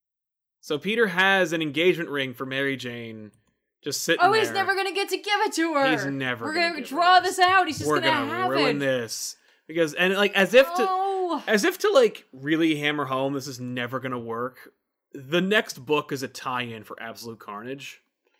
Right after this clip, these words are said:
Speaker 2: Well, at least she's away.
Speaker 1: Right, she's away, so she's not gonna be, well, I just mean, like, so, so, I know we just dropped this bomb, but, like, never mind that. Absolute Carnage. Like,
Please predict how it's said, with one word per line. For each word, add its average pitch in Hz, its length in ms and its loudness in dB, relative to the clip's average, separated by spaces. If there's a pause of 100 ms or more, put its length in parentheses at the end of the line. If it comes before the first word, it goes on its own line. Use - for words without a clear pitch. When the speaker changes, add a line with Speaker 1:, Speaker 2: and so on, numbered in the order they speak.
(140)
Speaker 2:
Well, 392 100 -6
at - 20 -6
least 453 160 -2
she's 403 160 -4 (300)
away. 220 640 -6
Speaker 1:
Right, 151 260 0
she's 139 200 -8
away, 101 500 -8
so - 120 -16
she's 127 80 -16
not 131 100 -10
gonna 127 120 -10
be, - 80 -4
well, 226 120 6
I 214 80 8
just 180 100 -4
mean, 202 140 -2
like, 165 260 0 (400)
so, 220 380 4
so, 330 240 -2 (280)
I 277 140 8
know 339 140 6
we 294 80 6
just 208 120 -4
dropped 208 200 2
this 151 80 -10
bomb, 180 240 2 (160)
but, 240 80 6
like, 226 200 0
never 370 160 4
mind 196 200 6
that. 208 240 8 (200)
Absolute 285 380 4
Carnage. 185 520 4 (100)
Like, 214 200 2